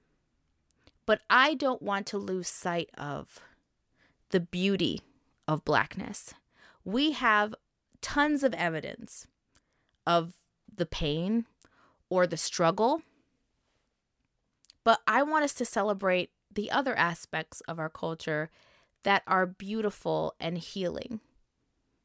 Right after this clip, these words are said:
And making time to do that is so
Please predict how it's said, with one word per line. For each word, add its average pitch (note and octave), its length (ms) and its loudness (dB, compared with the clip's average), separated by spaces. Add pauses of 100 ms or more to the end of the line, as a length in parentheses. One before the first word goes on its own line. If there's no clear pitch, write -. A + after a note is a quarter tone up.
(840)
And A3 180 2
making C#4 360 2
time G#3+ 320 -2
to G#3+ 100 -4
do F3+ 260 -6
that C#3+ 380 -2 (100)
is G#3+ 200 -6
so B3 500 2